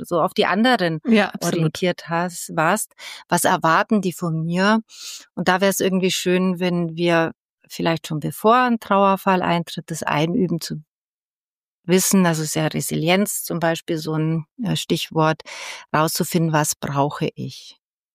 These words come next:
Speaker 1: Wobei es ja tatsächlich so ist, selbst wenn wir erfahrene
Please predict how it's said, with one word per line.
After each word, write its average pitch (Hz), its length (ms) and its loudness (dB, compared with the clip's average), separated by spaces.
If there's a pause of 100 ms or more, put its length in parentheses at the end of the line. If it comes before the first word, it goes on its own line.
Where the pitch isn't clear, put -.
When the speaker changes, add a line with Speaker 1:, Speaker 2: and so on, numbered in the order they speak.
(640)
Speaker 1:
Wobei 180 600 2
es - 160 -4
ja 170 160 0
tatsächlich 185 540 -4
so 185 220 -4
ist, - 440 -4 (760)
selbst 175 460 0
wenn 185 200 -2
wir 180 100 6
erfahrene 185 680 2